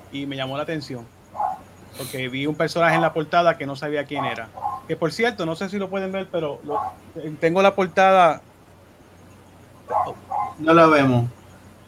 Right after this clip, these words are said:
Speaker 2: Vemos a, a la máscara de, ok.
Speaker 1: ¿Ves la, la portada de, de Brian Bolland?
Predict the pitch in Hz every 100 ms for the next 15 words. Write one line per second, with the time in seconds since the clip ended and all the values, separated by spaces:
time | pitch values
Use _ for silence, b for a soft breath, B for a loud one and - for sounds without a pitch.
0 | - 143 160 202 185 165 151 139 139 139
1 | 135 - 139 131 120 135 135 135 160 156
2 | 147 123 - - - 131 123 - - -
3 | - 151 131 156 175 175 151 156 151 151
4 | 160 165 175 170 170 151 127 147 151 139
5 | 165 175 180 180 190 214 226 233